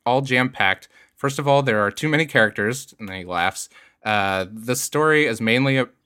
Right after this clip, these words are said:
only about five char-, characters, but there are so many things that I want to do that it ended up being the way it is now." And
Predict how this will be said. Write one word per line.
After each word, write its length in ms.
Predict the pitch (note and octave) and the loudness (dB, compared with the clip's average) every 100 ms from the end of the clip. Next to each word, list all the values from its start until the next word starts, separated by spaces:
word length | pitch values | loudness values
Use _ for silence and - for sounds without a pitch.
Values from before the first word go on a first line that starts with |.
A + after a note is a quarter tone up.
| - | -6
only 280 | B2 B2 | -2 0
about 240 | A2+ G2+ F#2 | 2 0 2
five 280 | - F3+ - | 4 2 2
char-, 160 | A2+ | -2
characters, 680 | A2 - G#2 F#2 - F#2+ G2 - _ _ _ | -2 -2 -2 -2 -4 -6 -8 -14 _ _ _
but 280 | G#2 G2 A2 | -4 -4 -2
there 400 | A2+ A#2 A#2 A#2 | 0 2 2 0
are 440 | G#2 G2 G2 F#2+ F#2+ | -2 -2 -4 -6 -4
so 180 | - | -4
many 180 | D#3+ D#3+ | -2 -4
things 420 | D3 B2 A#2 A2+ | -4 -4 -4 -6
that 140 | - G2 | -6 -4
I 100 | F#2+ | -4
want 220 | G2 G#2 | -4 -6
to 80 | - | -8
do 220 | G#2+ A2 | -8 -6
that 140 | G#2 F#2 | -4 -6
it 140 | F#2 | -8
ended 240 | - A2+ A2+ | -8 -6 -6
up 140 | G2+ | -6
being 220 | G2+ G2 F#2 | -6 -8 -8
the 60 | |
way 180 | F#2 F#2 | -6 -6
it 100 | E2 | -6
is 160 | F2 E2+ | -10 -10
now." 280 | E2+ D2 - _ _ _ - | -10 -10 -14 _ _ _ -8
And 340 | G#2 G#2 G2+ | -6 -4 -8